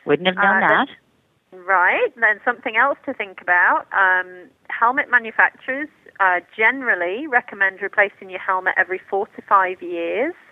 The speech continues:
Speaker 2: uh, not only because helmets take a beating from, you know, the elements, sweat, heat, dust, rain, et cetera,
Speaker 1: Yeah.
Speaker 2: uh, but most people don't realise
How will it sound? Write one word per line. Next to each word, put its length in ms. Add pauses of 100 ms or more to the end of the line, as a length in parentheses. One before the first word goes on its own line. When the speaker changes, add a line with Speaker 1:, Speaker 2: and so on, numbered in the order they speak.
(260)
Speaker 2:
uh, 300
not 240
only 420
because 340
helmets 360 (200)
take 440 (160)
a 60
beating 720 (200)
from, 480
you 100
know, 320
the 140
elements, 420 (140)
sweat, 300 (140)
heat, 260 (120)
dust, 380
rain, 320
et 80 (120)
cetera, 520 (500)
Speaker 1:
Yeah. 240
Speaker 2:
uh, 40
but 140
most 200
people 220
don't 240
realise 600